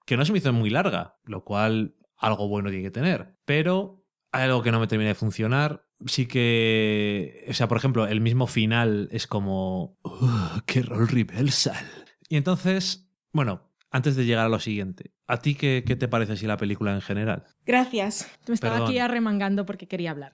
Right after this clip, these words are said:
Speaker 2: <clears throat> Gone Girl. Yo había leído un poco de qué iba la novela, ah, cuando leí que David, David Fincher la iba a adaptar. O sea que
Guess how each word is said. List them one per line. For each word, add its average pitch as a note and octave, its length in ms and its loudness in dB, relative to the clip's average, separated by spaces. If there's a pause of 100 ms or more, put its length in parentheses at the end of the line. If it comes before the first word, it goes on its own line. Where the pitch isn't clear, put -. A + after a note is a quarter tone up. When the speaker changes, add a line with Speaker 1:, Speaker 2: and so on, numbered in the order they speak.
(100)
Speaker 2:
<clears throat> A#3 680 -2
Gone A3 180 4
Girl. C3 220 -6 (280)
Yo B3+ 200 0
había C#4 340 2
leído A#3 340 2
un G#3+ 80 4
poco G3 840 0
de F#3 160 -4
qué G3+ 240 0
iba F#3+ 760 2
la F#3 140 2
novela, G3+ 560 0
ah, E3+ 340 -4
cuando F3 880 2
leí F3 380 2
que E3+ 260 0
David, E3+ 360 -2 (100)
David F3+ 480 0
Fincher F#3 320 2
la E3+ 120 -4
iba D#3+ 280 -4
a - 20 -6
adaptar. E3 440 -6
O - 120 -18
sea F#3 160 -8
que F3 260 -4